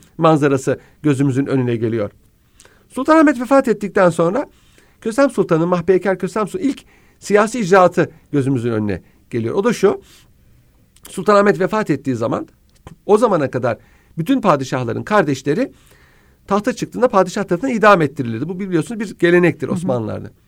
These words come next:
Speaker 1: Sultanahmet tahta çıktığı zaman kardeşlerini idam ettirmedi. Çünkü kendi çocuğu yoktu. Çocuğu olduktan sonra da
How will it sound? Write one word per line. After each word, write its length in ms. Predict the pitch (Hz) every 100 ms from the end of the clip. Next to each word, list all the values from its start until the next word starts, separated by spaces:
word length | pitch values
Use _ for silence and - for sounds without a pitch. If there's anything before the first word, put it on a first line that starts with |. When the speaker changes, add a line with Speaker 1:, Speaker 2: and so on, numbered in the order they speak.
| _ _ _
Speaker 1:
Sultanahmet 580 | - 202 269 190 147 135
tahta 260 | 214 220 202
çıktığı 340 | 190 - 180
zaman 280 | 147 196 285 _ _ _ _ _
kardeşlerini 480 | 202 208 185 190 214
idam 260 | 180 202
ettirmedi. 460 | 165 - 123 90 - _ _ _ _ _
Çünkü 180 | 165 190
kendi 240 | 202 208 196
çocuğu 280 | 190 196
yoktu. 380 | 202 160 - 101 - _ _ _ -
Çocuğu 260 | 277 311
olduktan 360 | 311 262 269 269
sonra 280 | 233 208 196
da 160 | 269